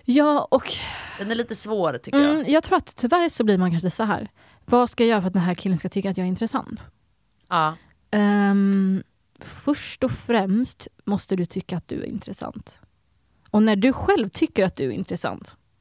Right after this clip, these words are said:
Speaker 2: Ja.
Speaker 1: då handlar det bara om att våga ta ett move för att visa honom att du är intressant. Och
Speaker 2: Ja.
Speaker 1: då är det ju att vara sig själv,
Speaker 2: Ja.
Speaker 1: basically. Så, så här, mm, börja fundera först på, vad gillar jag med mig själv?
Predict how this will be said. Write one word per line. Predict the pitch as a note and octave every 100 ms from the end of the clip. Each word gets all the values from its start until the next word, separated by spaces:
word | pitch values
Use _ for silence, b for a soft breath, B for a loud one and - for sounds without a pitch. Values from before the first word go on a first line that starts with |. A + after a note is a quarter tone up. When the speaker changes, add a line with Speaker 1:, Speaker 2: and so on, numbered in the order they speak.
| _ -
Speaker 2:
Ja. | D#3 D#3 D#3+
Speaker 1:
då | A3+
handlar | A#3+ B3 G#3+
det |
bara | F#3 F#3+
om | F#3
att | E3+
våga | F3+ F3+
ta | F3 F#3
ett | E3+
move | G#3 A3+ F3+
för | -
att | F#3
visa | F#3+ F#3+ F#3 G#3+
honom | G#3 G3 F3+
att | E3+
du | -
är | -
intressant. | G3 F#3+ G3+ - -
Och | -
Speaker 2:
Ja. | G#3+
Speaker 1:
då | A#3+
är | G3
det | G#3+
ju |
att | F#3+
vara | E3+ F3+
sig | E3
själv, | - - - _ _ _
Speaker 2:
Ja. | -
Speaker 1:
basically. | D3+ D#3 D#3 - F#3 _ b b b b b b b b
Så, | - A3
så | -
här, | G#3+ G3 F#3+ -
mm, | - B3 D4 D#4+ D#4+ D#4+ D#4 A#3
börja | A#3+ C#4
fundera | C4+ C4+ D4 D4
först | C4 C4+ -
på, | - F#3+ C#3+
vad | F#3 A3
gillar | A3 G#3 G3
jag | F#3
med | F#3
mig | F3+
själv? | E3 A#3